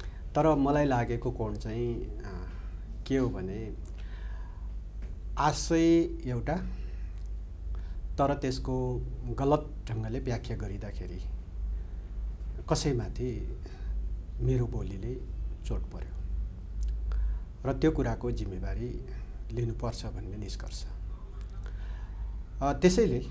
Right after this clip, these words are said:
अब बोल्ने कुरामा ध्यान त पुर्याउनै पर्छ भन्ने कुरा त देखियो नै। र कहिलेकाहीँ बोल्ने कुरामा के गोली र बोली छुटेपछि फर्किँदैन भन्छन्, त्यो नफर्केको स्थिति बने हो।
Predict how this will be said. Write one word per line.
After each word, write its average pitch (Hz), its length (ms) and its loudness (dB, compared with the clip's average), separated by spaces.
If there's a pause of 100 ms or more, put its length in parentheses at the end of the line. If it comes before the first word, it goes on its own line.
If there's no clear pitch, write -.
(160)
अब 127 160 -2
बोल्ने 190 340 8
कुरामा 131 380 4 (800)
ध्यान 110 240 2
त 127 60 -4
पुर्याउनै 117 380 -2
पर्छ 113 280 -4
भन्ने 95 280 -4
कुरा 90 200 -6
त 101 60 -4
देखियो 95 360 -4
नै। 98 180 -4 (1160)
र 127 60 4 (720)
कहिलेकाहीँ 180 380 6
बोल्ने 120 320 2
कुरामा 104 380 -2 (960)
के 113 320 0
गोली 135 300 4
र 135 100 2
बोली 117 640 -2 (340)
छुटेपछि 123 560 2
फर्किँदैन 110 540 0
भन्छन्, 107 400 -4 (840)
त्यो 123 100 4
नफर्केको 123 680 2
स्थिति - 260 -2
बने 101 240 -4
हो। 90 140 -4